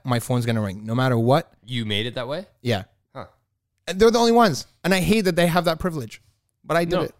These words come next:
Speaker 2: Yeah, you did it.
Speaker 1: I know.
Speaker 2: I wanna have that privilege, although I never call you.
Speaker 1: I know, but if you, <laughs> if you have that privilege, it's like, even if it did not disturb is on, they'll
Speaker 2: Yeah.
Speaker 1: come right through.
Speaker 2: Really?
Speaker 1: Yeah.
Speaker 2: Well, there's a way around that too. You just call twice.
Speaker 1: Oh, really?
Speaker 2: Well, I think so.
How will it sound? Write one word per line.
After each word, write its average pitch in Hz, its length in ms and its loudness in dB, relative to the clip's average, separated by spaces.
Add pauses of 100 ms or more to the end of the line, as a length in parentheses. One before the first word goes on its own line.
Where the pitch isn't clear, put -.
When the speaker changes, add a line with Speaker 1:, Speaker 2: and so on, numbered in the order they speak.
Speaker 2:
Yeah, 127 140 -2
you 117 180 -4
did 120 220 -6
it. 71 160 -12 (100)
Speaker 1:
I 117 80 -12
know. 120 200 -12 (720)
Speaker 2:
I 110 60 -10
wanna 143 160 -4
have 95 100 -10
that 87 140 -14
privilege, - 380 -18
although 110 160 -8
I 113 80 -4
never 143 180 -6
call 113 220 -6
you. 90 160 -10 (640)
Speaker 1:
I 117 80 -8
know, 107 80 -4
but 104 200 -6
if - 140 -8
you, 143 80 4 (180)
<laughs> - 200 -18
if 170 140 -6
you 262 60 0
have 160 100 4
that 151 100 0
privilege, 165 300 2
it's 135 100 -8
like, 131 100 -4
even 151 260 0
if 143 100 0
it 143 80 -4
did 143 100 4
not 139 160 0
disturb 147 300 4
is 147 80 2
on, 175 220 2 (260)
they'll 147 140 2
Speaker 2:
Yeah. 151 80 4
Speaker 1:
come 143 260 0
right 139 160 2
through. 117 320 -2 (480)
Speaker 2:
Really? 120 480 2
Speaker 1:
Yeah. 107 280 0 (140)
Speaker 2:
Well, 160 260 4
there's 151 200 0
a 151 40 4
way 190 160 2
around 151 240 4
that 110 120 -2
too. 139 100 -4
You 117 80 -2
just 107 160 -6
call 107 140 -2
twice. - 540 -8 (880)
Speaker 1:
Oh, 127 60 2
really? 139 260 0 (400)
Speaker 2:
Well, 139 160 2
I 117 100 0
think 196 220 -4
so. 90 320 -12